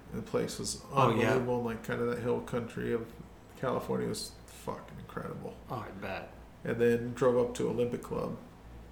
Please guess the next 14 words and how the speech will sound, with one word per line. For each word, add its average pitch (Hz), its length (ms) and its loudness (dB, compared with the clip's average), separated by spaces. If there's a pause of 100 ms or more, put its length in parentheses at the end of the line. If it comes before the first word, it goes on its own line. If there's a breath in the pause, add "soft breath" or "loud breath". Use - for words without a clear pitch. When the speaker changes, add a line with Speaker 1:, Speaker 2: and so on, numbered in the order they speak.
Speaker 1:
so - 220 -6 (440)
for 147 60 -2
the - 80 2
Speaker 2:
Shitty 156 340 10
way 143 160 10
Speaker 1:
for 135 80 8
Speaker 2:
to 131 60 8
Speaker 1:
the 135 40 6
Speaker 2:
end 135 120 4
Speaker 1:
final 135 400 10
Speaker 2:
that. 131 60 10
Speaker 1:
round. 139 540 12
Speaker 2:
Yeah, 160 160 12
Speaker 1:
<laughs> 196 180 12